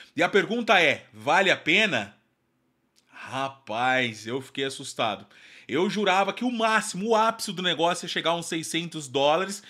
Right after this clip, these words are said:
o que já é, né, bastante coisa, mas setecentos dólares, isso aqui vai chegar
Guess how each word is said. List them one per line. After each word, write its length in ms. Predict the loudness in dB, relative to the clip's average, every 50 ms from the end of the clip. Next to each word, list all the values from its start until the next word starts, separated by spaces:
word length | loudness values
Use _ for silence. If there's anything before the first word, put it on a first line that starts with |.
| -20 -20 -20 -14
o 80 | -14 -10
que 140 | -6 -2 2
já 240 | 6 6 6 8 8
é, 280 | 8 8 6 6 4
né, 180 | 2 0 -2 0
bastante 500 | 0 0 -2 -2 -4 -6 -6 -6 -8 -8
coisa, 400 | -4 0 0 0 0 0 -4 -8 -10 -20 -20 -20 -20 _ _ _ _ _ _ _ -20 -20 -20 _
mas 260 | -2 0 0 0 0
setecentos 840 | 0 2 4 2 2 2 -4 -8 -8 -4 -4 -4 -4 -4 -8 -8 -10
dólares, 460 | -4 0 2 2 2 0 -2 -8 -12
isso 160 | -12 -8 -6 -6
aqui 180 | -6 -6 -4
vai 100 | -4 -4
chegar 520 | -4 -4 -2 0 0 -2 -2 -4 -20 -20